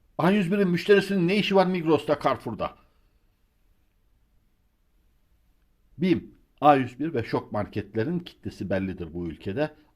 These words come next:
Allah aşkına kimse olayı sulandırmasın. Evet, fiyat ar-, e, fiyat artışı var mı? Aşırı derecede fiyat artışı var. Tepkimiz bu yönde.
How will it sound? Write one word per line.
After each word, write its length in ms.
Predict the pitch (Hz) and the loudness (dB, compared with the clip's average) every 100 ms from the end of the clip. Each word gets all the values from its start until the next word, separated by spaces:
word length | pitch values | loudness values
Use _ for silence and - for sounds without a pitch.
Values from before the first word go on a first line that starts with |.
| 92 | -6
Allah 340 | 95 98 - | -4 -4 -6
aşkına 480 | - - 78 104 - - _ _ | -10 -16 -12 -12 -12 -18 _ _
kimse 640 | - 151 104 - 113 143 - _ - | 0 2 2 -2 -2 -2 -12 _ -4
olayı 260 | 123 110 | 0 0
sulandırmasın. 960 | 110 131 131 123 117 117 98 - 165 160 _ _ - | -2 0 4 4 2 -2 -2 -4 -10 -10 _ _ 0
Evet, 280 | 151 143 - | 4 4 2
fiyat 320 | 160 143 139 | 4 4 4
ar-, 800 | 127 120 113 - 127 113 110 107 | 0 -2 -4 -10 -4 -2 -2 -4
e, 20 | |
fiyat 260 | - 156 127 | 0 0 0
artışı 340 | 104 - - | -4 -6 -4
var 160 | 131 113 | 0 0
mı? 200 | 117 139 - - - | -2 -10 -14 -16 -6
Aşırı 320 | 123 139 101 | -4 -2 -2
derecede 440 | 98 95 98 92 92 | -2 -4 -4 -6 -4
fiyat 260 | 131 135 | -4 -2
artışı 560 | 143 - 123 - - 156 | -4 -6 -14 -14 -8 -6
var. 140 | 165 - _ _ _ | -6 -8 _ _ _
Tepkimiz 560 | 170 - 135 107 87 98 | 0 0 0 -4 0 4
bu 100 | 170 | 6
yönde. 360 | 165 160 170 | 4 2 -4